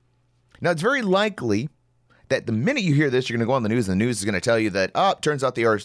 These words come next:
Chinese weather balloons or Chinese spy balloons of different sorts and different categories,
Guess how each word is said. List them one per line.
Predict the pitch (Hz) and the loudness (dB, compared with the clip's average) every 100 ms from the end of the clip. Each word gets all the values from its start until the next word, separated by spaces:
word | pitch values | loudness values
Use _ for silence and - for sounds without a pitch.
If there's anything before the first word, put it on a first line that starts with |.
| - | -6
Chinese | - 113 101 98 85 - - - | -2 -2 0 -4 -6 -16 -14 -2
weather | 104 | 0
balloons | 95 98 98 95 87 | 2 0 2 0 0
or | 80 | 0
Chinese | - 123 117 107 98 | 0 -2 -2 -4 -4
spy | - 117 | -2 -2
balloons | 107 104 101 98 | 0 0 0 0
of | 85 69 | -4 -4
different | 123 120 104 | -4 -2 -2
sorts | - 107 95 | 0 0 0
and | 90 | -2
different | 117 110 92 | -2 -4 -6
categories, | 113 101 95 95 95 92 | -2 -2 0 0 0 0